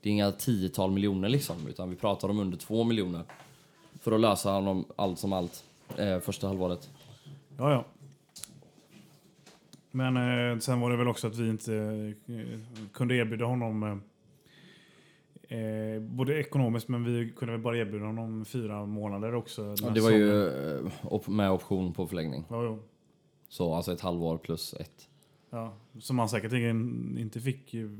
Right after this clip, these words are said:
Speaker 2: i Helsingborg.
Speaker 1: Men nu
Speaker 2: Så
Speaker 1: blev det väl ett halvår plus två plus ett i Helsingborg.
Speaker 2: Alltså två och ett halvt år plus en options-, eller vad var det?
Speaker 1: Nej.
Speaker 2: Nu
Speaker 1: Ett
Speaker 2: för-
Speaker 1: halvt år.
Speaker 2: Ja.
Speaker 1: Nu första halvåret.
Speaker 2: Ja.
Speaker 1: Och sen option på två år till.
Speaker 2: Ja.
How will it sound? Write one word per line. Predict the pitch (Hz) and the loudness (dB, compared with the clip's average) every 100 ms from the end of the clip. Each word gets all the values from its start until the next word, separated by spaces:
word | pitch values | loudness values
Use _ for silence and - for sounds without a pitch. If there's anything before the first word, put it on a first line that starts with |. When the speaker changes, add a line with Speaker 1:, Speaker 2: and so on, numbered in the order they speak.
| - | -12
Speaker 2:
i | 110 | -12
Helsingborg. | 101 104 104 147 143 | -10 -6 -4 -2 0
Speaker 1:
Men | 113 | 2
nu | 110 | 6
Speaker 2:
Så | |
Speaker 1:
blev | 107 104 | 8 8
det | |
väl | 98 | 6
ett | 95 | 4
halvår | - 101 92 | 4 4 4
plus | 90 95 87 | 2 0 -4
två | - 95 | 0 0
plus | 87 85 | 0 -2
ett | 87 104 - | -2 -4 -4
i | 92 | -4
Helsingborg. | 95 92 78 - - _ _ - - - - _ - - - - | -4 -2 -6 -8 -20 _ _ -20 -20 -20 -20 _ -20 -20 -20 -20
Speaker 2:
Alltså | - 131 120 - | -12 -8 -8 -8
två | - | -8
och | 113 | -4
ett | |
halvt | 117 110 | -2 -2
år | 110 | -6
plus | - 107 | -6 -8
en | 107 | -6
options-, | 104 - 123 - | -8 -6 -8 -6
eller | 120 | -8
vad | 117 | -6
var | 117 | 0
det? | |
Speaker 1:
Nej. | 113 110 104 - - - - - - | 4 6 6 2 -14 -20 -20 -20 -10
Speaker 2:
Nu | 139 139 | 2 4
Speaker 1:
Ett | 135 | 6
Speaker 2:
för- | 135 | 8
Speaker 1:
halvt | 139 - | 8 6
år. | 98 117 | 4 4
Speaker 2:
Ja. | 123 120 131 - | 0 -4 -4 -4
Speaker 1:
Nu | - 98 | 2 2
första | 113 110 | 2 2
halvåret. | 117 90 95 | 2 4 2
Speaker 2:
Ja. | 117 127 - - - _ | 0 -4 -10 -20 -20 _
Speaker 1:
Och | |
sen | - 104 | 0 0
option | 101 - 107 95 | 0 -2 0 0
på | 85 | -2
två | - - 135 101 | -8 0 2 4
år | |
till. | 92 87 107 - _ | 0 -4 -6 -8 _
Speaker 2:
Ja. | 113 113 | -10 -10